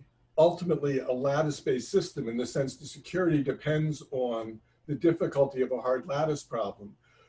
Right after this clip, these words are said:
the way it's really constructed uses the discrete Fourier transform, which is the cool math. At least I think it's cool. So how do Fourier transforms work? Well, you start with a finite field,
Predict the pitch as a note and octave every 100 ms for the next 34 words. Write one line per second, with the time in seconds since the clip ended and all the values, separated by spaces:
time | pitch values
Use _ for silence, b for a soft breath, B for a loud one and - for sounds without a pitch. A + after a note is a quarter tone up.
0 | b b b _ _ D#3 D#3+ E3+ G3+ C4
1 | C#4 - D#3 F#3 F#3 E3 D3+ - G3 G3+
2 | - D#3+ C#3+ C#3+ D3+ F3+ - E3+ C#3+ D#3+
3 | D3 - - G3+ - F#3 D#3 C#3+ B2 G#2
4 | - - - _ _ - _ - - -
5 | - - D3 C#3+ D3+ C#3 - D#3+ C#3+ B2+
6 | G#2 - - - - - C#3+ C#3+ B2+ -
7 | G#2 - - - _ _ b b b -
8 | F#3 - _ _ b b b b F#3+ G#3+
9 | B3 - G#3+ G3 E3+ E3+ C#3+ C3+ - B2+
10 | G#2+ G#2+ - A#2 C3+ C#3 D#3 E3 E3 -
11 | G3 G3+ F#3+ E3+ - C3 D3 G#3 - -
12 | G#2+ F#3+ C4+